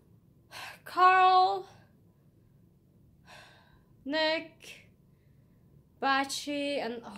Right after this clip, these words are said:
god, I can't remember that guy's name, but, but practically Bachi's friend. Um, I can't remember his name, I always forget his name. Um, but I did meet <clears throat> Megs and Printai, or Alex. I met them both.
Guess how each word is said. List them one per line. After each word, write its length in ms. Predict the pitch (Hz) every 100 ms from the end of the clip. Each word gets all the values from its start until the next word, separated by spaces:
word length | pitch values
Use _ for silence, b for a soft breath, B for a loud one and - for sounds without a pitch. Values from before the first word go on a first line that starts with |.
| -
god, 140 | - 226
I 40 |
can't 160 | 226 247
remember 200 | 233 214
that 160 | 202 196
guy's 240 | 196 -
name, 260 | 202 202 196 202
but, 180 | 202 214 -
but 200 | 320 320
practically 360 | 349 311 247
Bachi's 360 | 196 185 - -
friend. 380 | 180 170 170 170
Um, 240 | 185 185 175
I 40 | -
can't 160 | -
remember 220 | 254 226
his 100 | 220
name, 80 | 214
I 60 | 202
always 260 | 202 196
forget 280 | - 196 190
his 100 | 180
name. 160 | 180 175 B B B B B -
Um, 360 | 262 285 285
but 220 | 285 311
I 100 | 330
did 260 | 381 440 403
meet 840 | 427 415 269 320 392 - 339 285 -
<clears throat> 80 | -
Megs 340 | 294 311 311
and 300 | 311 294 294 - - -
Printai, 600 | 277 269 269 262 262 262 - _ -
or 240 | 185 180 -
Alex. 580 | 190 190 185 - - -
I 120 | 214 233
met 200 | 247 240
them 140 | 226
both. 320 | 220 208 214